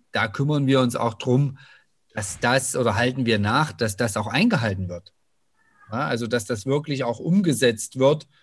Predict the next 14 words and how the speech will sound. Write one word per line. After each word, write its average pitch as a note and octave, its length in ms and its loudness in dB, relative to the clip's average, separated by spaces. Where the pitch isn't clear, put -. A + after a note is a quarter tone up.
oder C3 240 -2
auch A#2 240 -4
genutzt D3+ 460 2
wird, C3 200 4
was A2 200 2
der G2+ 140 -4
Arbeitgeber G#2+ 560 0
dann A#2 180 -4
zur B2+ 100 -4
Verfügung C3 420 -4
stellt. G2 360 -10
Weil G2+ 160 0
sonst, A#2 600 -2
äh, A#2 360 -4